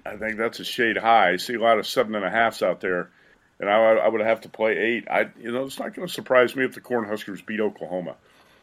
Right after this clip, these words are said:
That's one team I'm looking to, uh, fade, too, is I think Oklahoma under nine and a half is a pretty good win total bet, uh, too. A team with a new quarterback and a new coach. And, uh, I think the Sooners gotta be on upset alert when they go to Lincoln,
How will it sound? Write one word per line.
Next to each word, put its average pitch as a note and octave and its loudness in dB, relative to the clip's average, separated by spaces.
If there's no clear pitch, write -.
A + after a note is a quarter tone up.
That's - 0
one C#3+ -2
team B2 -2
I'm A2+ -2
looking G#2+ -4
to, F#2+ -4
uh, E2+ -2
fade, G2 -2
too, G2 -6
is F2+ -6
I F#2+ -4
think G#2+ -10
Oklahoma F#2+ -6
under G2+ -2
nine G2+ -2
and F2 -4
a E2+ -2
half F#2+ -2
is E2 -8
a D#2+ -20
pretty G#2 -10
good F2+ -8
win G2 -8
total F2 -8
bet, E2+ -4
uh, F2 -2
too. F#2+ -4
A F#2 -2
team A2+ -6
with G2 -8
a - -10
new G#2 -6
quarterback F#2 0
and E2+ -4
a - -10
new F#2 -6
coach. F2+ -6
And, F2 -6
uh, F2+ -4
I - -12
think - -10
the - -16
Sooners G#2+ -6
gotta G#2 -2
be F#2 -6
on F2+ -2
upset G2 -4
alert F2+ -4
when E2+ -14
they F2 -8
go F2 -6
to E2 -8
Lincoln, F2 -8